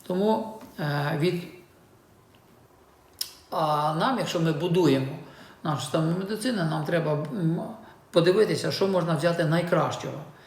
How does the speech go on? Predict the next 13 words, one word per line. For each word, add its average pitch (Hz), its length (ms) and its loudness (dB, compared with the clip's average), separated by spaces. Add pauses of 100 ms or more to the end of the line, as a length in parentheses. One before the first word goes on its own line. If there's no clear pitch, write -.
(200)
І 151 40 -2
не, 170 80 4
і 175 260 0
не 185 100 4
треба 196 340 4 (160)
боятися, 170 540 2 (340)
що - 180 -4
якщо 185 400 2
ми 196 220 6
йдемо 160 380 4
в 147 60 -2
Є 180 260 4
С, - 160 -4